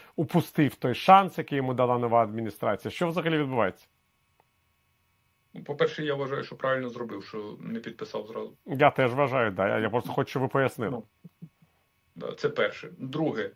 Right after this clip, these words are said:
Speaker 2: ну, це, знаєте, такий, е, кавалерійський наїзд, наскок якийсь, ну, м, не, не, не зовсім правильна політика, хаотична політика, тобто, м, немає послідовності.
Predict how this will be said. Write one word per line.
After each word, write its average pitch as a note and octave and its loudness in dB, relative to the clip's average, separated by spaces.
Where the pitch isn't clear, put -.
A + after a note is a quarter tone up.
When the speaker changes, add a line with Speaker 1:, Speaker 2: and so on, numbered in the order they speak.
Speaker 2:
ну, D#3+ -4
це, F3 -2
знаєте, F3+ 0
такий, C#3 -4
е, B1+ 2
кавалерійський F3 2
наїзд, E3 -4
наскок E3 -2
якийсь, D3+ -8
ну, F3+ -6
м, D#3 -10
не, G3+ 2
не, A3 2
не A3 4
зовсім G#3+ 2
правильна E3+ 4
політика, E3+ -4
хаотична F#3+ -2
політика, G2+ -10
тобто, - -10
м, E3+ -6
немає G3+ 0
послідовності. F3 -2